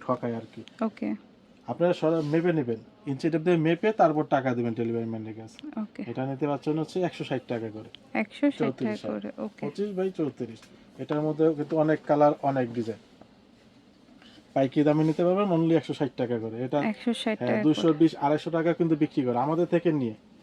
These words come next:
Speaker 1: আমাদের থেকে নিয়ে বিভিন্ন পেজে দেখবেন এগুলা বিক্রি করতেছে দুইশো বিশ টাকা, আড়াইশো টাকা।
Speaker 2: আচ্ছা।
Speaker 1: এটা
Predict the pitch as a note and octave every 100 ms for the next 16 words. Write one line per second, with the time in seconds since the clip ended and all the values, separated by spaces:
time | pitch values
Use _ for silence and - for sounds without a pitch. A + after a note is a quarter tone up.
0 | - - - B2 C#3 C#3+ D#3 D#3 D#3+ D#3
1 | D3 E3 E3 D#3+ D#3 D3 D3+ D#3 E3 D3
2 | D3 C#3+ C#3+ C#3+ C#3+ C3+ - C3+ C3+ C3+
3 | C3 C3+ C3 - C3 B2 A#2+ A2+ A2 A#2+
4 | - - G#3 - - - G3 - - -
5 | - B2+